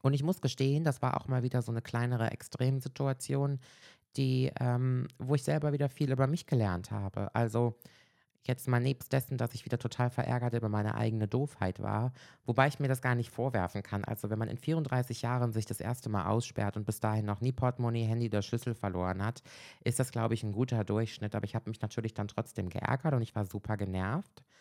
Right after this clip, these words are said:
Ähm, obwohl mir jemand auch noch geholfen hat und mir preistechnisch sehr entgegengekommen ist. Das muss ich diesem Mann wirklich gutheißen. Super lieb. Also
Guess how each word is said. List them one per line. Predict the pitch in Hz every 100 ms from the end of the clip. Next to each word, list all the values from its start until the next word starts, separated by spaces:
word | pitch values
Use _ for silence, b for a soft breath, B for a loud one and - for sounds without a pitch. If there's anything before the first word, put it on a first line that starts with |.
| b b b b -
Ähm, | 123 120 123 123 123 123 120 - - _
obwohl | 131 113 120 139
mir | 147 127
jemand | 131 123 -
auch | 113
noch | 104
geholfen | 104 104 110 123 131
hat | 117 110
und | 107
mir | 107
preistechnisch | - 107 107 - - 107 - 104
sehr | - 117 110
entgegengekommen | 110 - 120 110 107 - 95 92
ist. | 90 -
Das | 110 -
muss | 110
ich | 127
diesem | - 104 101
Mann | 98 120
wirklich | 110 104 104 -
gutheißen. | - - - 92 98 - 104 123 127 B B B B
Super | - 127 127
lieb. | 110 117 117 - -
Also | 110 104 107 101 98